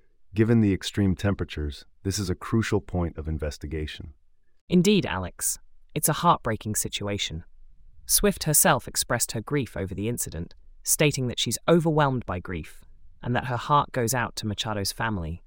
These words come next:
Speaker 2: and friends.
Speaker 1: A truly tragic event. Our thoughts are with Ana Clara Benavides Machado's family during this difficult time. Moving from one music icon to another, let's shift our focus from the concert venues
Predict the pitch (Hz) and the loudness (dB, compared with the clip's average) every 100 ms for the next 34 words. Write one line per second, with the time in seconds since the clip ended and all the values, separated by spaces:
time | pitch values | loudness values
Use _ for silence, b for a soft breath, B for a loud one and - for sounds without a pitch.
0 | - 90 - 98 85 80 - - - - | -10 -8 -8 -6 -6 -6 -8 -12 -16 -20
1 | - - - - - - - 80 - 135 | -20 -20 -20 -18 -18 -18 -10 -6 4 6
2 | 123 - 98 90 80 - 73 78 73 - | 6 6 4 4 2 -4 -4 -4 -4 -10
3 | - _ _ - - - - 95 - 107 | -20 _ _ -20 -20 -20 -4 0 6 6
4 | - 95 90 - 98 101 - 92 92 90 | 6 2 2 2 2 2 2 4 6 4
5 | 82 90 76 90 90 87 - 82 - 85 | 2 0 0 0 2 0 -2 -6 -2 0
6 | 85 80 - 85 85 82 76 69 80 82 | 0 -2 -4 -4 -2 -2 -4 -4 -4 -2
7 | 80 - - - 80 - - - 73 71 | -4 -6 -6 -6 -10 -12 -12 -8 -8 -8
8 | 78 _ - _ 110 123 123 113 101 107 | -12 _ -20 _ 6 6 6 4 4 6
9 | 110 104 104 104 95 95 95 90 - 92 | 6 6 4 4 4 4 2 0 0 0
10 | 92 98 90 80 82 104 - - 113 113 | 2 2 2 0 0 0 0 0 2 4
11 | 98 - 101 95 90 - 85 82 - 95 | 2 4 2 2 -2 -4 -4 -4 -2 0
12 | 92 - - 85 85 78 73 | 0 -4 -4 -4 -2 -4 -8